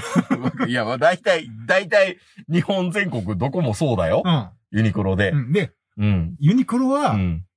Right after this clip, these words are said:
Speaker 2: 四十代も五十代もユニクロ似合うというか、
Speaker 1: 国民服ですからね。
Speaker 2: うん、女性でも全然大丈夫なんですよ。
Speaker 1: うん、うん、うん。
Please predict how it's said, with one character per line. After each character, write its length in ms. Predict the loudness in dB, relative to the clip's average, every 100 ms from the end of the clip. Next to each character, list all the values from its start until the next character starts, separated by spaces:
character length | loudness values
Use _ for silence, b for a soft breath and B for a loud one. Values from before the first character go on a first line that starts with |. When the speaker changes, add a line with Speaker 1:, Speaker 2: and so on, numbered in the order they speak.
| -2
Speaker 2:
四 280 | -2 -2 -4
十 180 | 0
代 140 | 2 2
も 120 | 0
五 140 | 0
十 160 | 2 2
代 80 | 2
も 80 | 2
ユ 160 | 4
ニ 140 | 4 4
ク 100 | 0
ロ 220 | 2 4
似 180 | 4 4
合 120 | 2
う 80 | -2
と 100 | -4
い 80 |
う 80 | -8
か、 280 | -8 -8 -6
Speaker 1:
国 240 | -4 0 2
民 80 | 0
服 160 | -2
で 80 | -6
す 100 | -6
か 80 | -6
ら 120 | -2
ね。 180 | 0 2
Speaker 2:
う 140 | 4
ん、 20 | 4
女 140 | 2
性 240 | 2 2
で 80 | 4
も 80 | 2
全 280 | 2 2 4
然 160 | 2 2
大 180 | 4 2
丈 80 |
夫 100 | 0
な 80 | -2
ん 40 | -4
で 80 | -4
す 60 |
よ。 100 | -6 -6
Speaker 1:
う 40 |
ん、 40 | -4
う 20 |
ん、 40 |
う 20 | -2
ん。 160 | -4